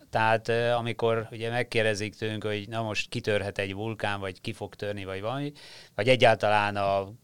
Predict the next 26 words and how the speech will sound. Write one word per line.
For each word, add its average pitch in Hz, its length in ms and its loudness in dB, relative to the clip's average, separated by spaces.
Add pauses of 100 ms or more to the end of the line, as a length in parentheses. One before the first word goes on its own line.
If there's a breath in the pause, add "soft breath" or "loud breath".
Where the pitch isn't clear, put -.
(440)
előrejelezhető 113 1000 4
egy 98 160 -6
vulkánkitörés, 135 920 -4
vagy 107 400 -2 (680)
ne 117 120 0
adj 110 160 -2
Isten, 101 500 -8 (100)
a - 280 -8
Kárpát-medencébe 104 920 -2
lehet-e 101 360 -2
vulkánkitörés. 131 800 -4 (400 loud breath)
Ugye 117 100 -4
ezekre 123 400 4
nagyon 123 320 2
nehéz 113 480 2
válaszolni, 117 600 0
mert, 113 400 0 (500 loud breath)
mert 110 160 2
nem 123 140 2
vagyunk 104 300 0
megáldva 95 480 0
a 95 80 -2
jövő 95 460 -8
belátás 95 680 -4
képességével, 104 1120 -2 (120)
de 120 400 4